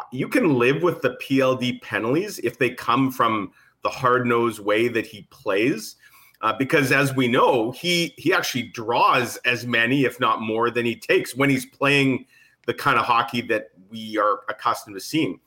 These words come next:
But, but we didn't see that on Sunday, and, uh, we didn't see enough from a lot of the Jets'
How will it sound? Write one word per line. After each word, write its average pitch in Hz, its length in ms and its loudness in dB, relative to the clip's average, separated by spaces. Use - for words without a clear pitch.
But, 123 220 0
but 127 320 -2
we 135 100 2
didn't 151 220 2
see 147 260 -2
that 120 400 2
on 107 260 -2
Sunday, 117 720 0
and, 107 540 -2
uh, 101 320 2
we 107 100 -2
didn't 123 200 2
see 123 280 -2
enough 110 420 0
from 107 200 0
a - 20 2
lot 104 320 2
of 120 80 -4
the 101 60 -2
Jets' 98 360 -2